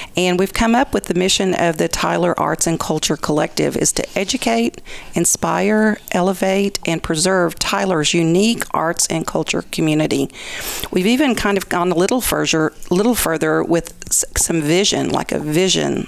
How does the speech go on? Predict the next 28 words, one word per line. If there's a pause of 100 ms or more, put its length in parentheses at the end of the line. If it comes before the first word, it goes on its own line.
statement.
So
the
vision
that
we're
seeing
is
to
cultivate
a
culture
of
artistic
experience.
So (540)
it
really,
um, (360)
says
in
just
a, (160)
you
know, (280)
simplistic
form
that